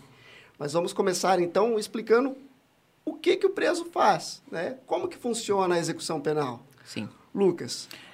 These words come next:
Speaker 1: manda pra
Speaker 2: É,
Speaker 1: gente aí um pouquinho
Speaker 2: vamos,
Speaker 1: da
Speaker 2: vamos ser,
Speaker 1: execução.
Speaker 2: vamos ser bem claros, né? Pra gente não ser muito,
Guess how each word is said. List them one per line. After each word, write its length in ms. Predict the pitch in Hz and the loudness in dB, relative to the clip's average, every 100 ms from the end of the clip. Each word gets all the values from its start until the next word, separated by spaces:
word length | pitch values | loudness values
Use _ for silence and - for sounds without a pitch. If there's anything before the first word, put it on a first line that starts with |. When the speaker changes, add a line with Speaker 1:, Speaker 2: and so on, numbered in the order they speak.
| - | 0
Speaker 1:
manda 240 | 123 127 | 4 4
pra 140 | 123 123 | 6 4
Speaker 2:
É, 20 | |
Speaker 1:
gente 320 | 117 - - | 4 0 -2
aí 80 | 156 | -4
um 80 | 147 | -4
pouquinho 420 | 147 - 156 156 | -6 -6 -4 -2
Speaker 2:
vamos, 320 | 139 143 139 113 | -2 -2 -4 -4
Speaker 1:
da 60 | 139 | -4
Speaker 2:
vamos 120 | 139 | -2
ser, 120 | 139 | -2
Speaker 1:
execução. 260 | 123 135 - - | -2 -4 -8 -10
Speaker 2:
vamos 200 | 127 127 | -6 -4
ser 160 | 117 | -2
bem 180 | 107 123 | -2 -4
claros, 500 | 127 117 117 95 110 | -4 2 2 2 -2
né? 120 | 110 | -6
Pra 140 | - 113 | -6 -8
gente 240 | 117 - | -8 -6
não 120 | 107 | -6
ser 200 | 104 117 | -6 -4
muito, 520 | 127 120 113 - 107 | -2 -2 -2 -2 -4